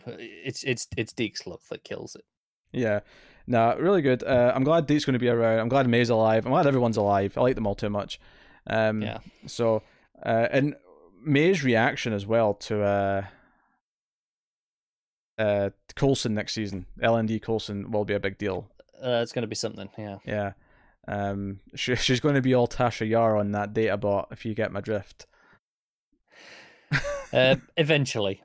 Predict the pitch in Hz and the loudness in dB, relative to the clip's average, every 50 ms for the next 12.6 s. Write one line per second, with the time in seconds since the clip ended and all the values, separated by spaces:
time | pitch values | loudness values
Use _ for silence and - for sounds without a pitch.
0 | _ - 123 131 139 131 - 139 131 117 - 139 135 127 - - - - 131 120 | _ -2 0 0 0 0 -2 -4 -6 -4 -2 -2 -2 -2 -2 -6 -6 -6 -6 -4
1 | - 127 123 120 117 113 113 113 110 110 107 107 - - 117 110 104 - - - | -4 -4 -4 -2 -2 -2 -4 -2 -2 -2 -2 -4 -4 -6 -6 -8 -8 -10 -10 -6
2 | 113 107 101 107 110 110 107 104 101 98 98 107 98 95 92 - - - 98 98 | -6 -4 -2 -2 0 0 2 0 0 0 -2 -2 -2 -2 -4 -6 -8 -6 -6 -6
3 | 95 95 95 95 95 107 113 110 107 101 98 101 104 - - 107 104 101 113 107 | -6 -6 -4 -4 0 0 0 0 0 -2 -2 -4 -4 -2 -2 -2 -2 -2 -6 -8
4 | 104 - 104 95 95 95 95 95 95 95 95 95 95 98 98 - 117 113 113 104 | -10 -8 -8 -6 -4 -4 -4 -4 -4 -4 -4 -4 -6 -8 -8 -10 -6 -6 -4 -4
5 | - 113 107 120 120 110 107 110 104 101 101 98 95 101 95 92 92 90 90 - | -4 -4 -4 -4 -4 0 0 2 2 2 0 -2 -2 -2 -4 -2 -4 -6 -10 -12
6 | _ _ _ _ _ _ _ _ _ _ _ _ _ _ _ _ _ _ _ _ | _ _ _ _ _ _ _ _ _ _ _ _ _ _ _ _ _ _ _ _
7 | _ _ _ _ _ _ _ _ _ _ _ _ _ _ _ _ _ _ - 190 | _ _ _ _ _ _ _ _ _ _ _ _ _ _ _ _ _ _ -10 -10
8 | 190 - - 220 226 143 - 101 101 - _ - - - - - - - - - | -10 -8 -6 -8 -8 -6 -8 -12 -14 -16 _ -20 -20 -20 -20 -20 -20 -20 -20 -20
9 | - _ _ - - 143 143 147 147 147 127 160 165 165 165 165 165 165 165 143 | -20 _ _ -2 0 2 4 4 4 2 2 2 2 4 2 2 0 -2 -4 -4
10 | - - - - - - - - - - _ _ - - 139 180 233 254 302 302 | -6 -10 -14 -18 -20 -20 -20 -20 -20 -20 _ _ -4 0 2 4 4 4 2 0
11 | - - 151 147 147 151 151 143 143 143 143 156 185 202 196 190 185 180 175 175 | -2 -2 -2 0 0 0 0 0 -2 -2 -2 -2 -2 -2 -4 -4 -2 -2 -2 -4
12 | 175 170 151 - - 170 175 190 233 269 294 285 | -4 -6 -10 -10 -8 -6 -6 -4 -6 -6 -8 -12